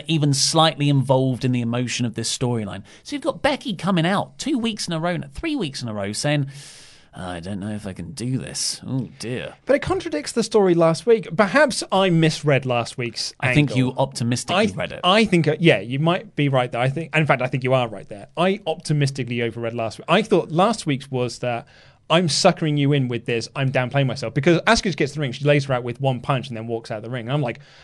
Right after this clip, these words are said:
Speaker 2: "Okay, well, that's a very confident Becky Lynch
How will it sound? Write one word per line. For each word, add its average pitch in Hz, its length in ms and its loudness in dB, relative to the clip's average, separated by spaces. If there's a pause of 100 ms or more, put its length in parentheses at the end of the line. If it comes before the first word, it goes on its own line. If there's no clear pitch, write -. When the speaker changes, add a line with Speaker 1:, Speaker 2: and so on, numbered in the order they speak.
(120)
Speaker 2:
"Okay, 233 200 2
well, 139 80 2
that's 185 200 4
a 151 60 0
very 156 280 6
confident 135 540 -4
Becky 135 300 0
Lynch 135 500 -4